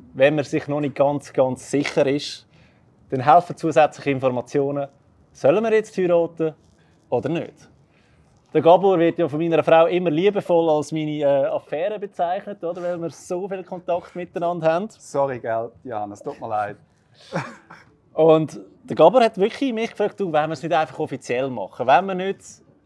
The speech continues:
Speaker 1: von daher, wir sind Finanzplaner, nicht überstürzt das Ganze angehen. Reden wir mal über Vor- und Nachteile. Und das immer.
Speaker 2: Und ich würde sagen, zuerst tun wir noch schnell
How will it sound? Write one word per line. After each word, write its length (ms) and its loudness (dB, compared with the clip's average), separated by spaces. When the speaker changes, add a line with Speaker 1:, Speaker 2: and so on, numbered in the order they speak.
Speaker 1:
von 140 -10
daher, 200 -2
wir 80 -6
sind 160 -10
Finanzplaner, 840 -6
nicht 180 -8
überstürzt 840 -8
das 160 -8
Ganze 420 -6
angehen. 460 -4
Reden 220 2
wir 100 -2
mal 300 0
über 140 -8
Vor- 240 -6
und 120 -12
Nachteile. 480 -10
Und 120 -14
das 140 -8
immer. 220 -8
Speaker 2:
Und 80 -10
ich 80 -6
würde 100 -2
sagen, 240 -2
zuerst 280 -4
tun 100 -6
wir 80 -8
noch 120 -8
schnell 340 -8